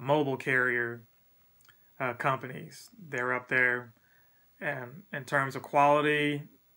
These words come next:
not gonna say too much about that in case they're watching, but what they did do was look out for me.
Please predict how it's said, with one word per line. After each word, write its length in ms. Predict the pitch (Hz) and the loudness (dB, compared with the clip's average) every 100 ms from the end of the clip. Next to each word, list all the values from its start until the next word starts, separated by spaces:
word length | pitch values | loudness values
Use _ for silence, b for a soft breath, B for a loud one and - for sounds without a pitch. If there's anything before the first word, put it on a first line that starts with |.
| _ _ _ _ _ _ 254 233 240 | _ _ _ _ _ _ -20 -20 -14
not 460 | 220 160 151 147 143 | -10 -2 2 2 4
gonna 240 | 143 135 | 2 2
say 240 | 131 151 147 | 2 0 0
too 220 | 156 147 | -2 0
much 240 | 147 143 | -2 -2
about 320 | 143 139 139 | 0 2 2
that 240 | 139 139 139 | 2 2 2
in 80 | 135 | -4
case 240 | 135 127 | -6 -6
they're 120 | 165 | -10
watching, 600 | 151 147 147 143 147 147 | -4 0 0 -2 -10 -8
but 140 | 143 143 | -8 -6
what 160 | 135 | -6
they 120 | 131 123 | -6 -4
did 300 | 147 151 143 | 0 0 2
do 160 | 143 | 0
was 140 | 135 131 | 0 -2
look 200 | 139 135 | -2 0
out 220 | 131 135 | 0 -2
for 140 | 143 | -10
me. 160 | 131 | -14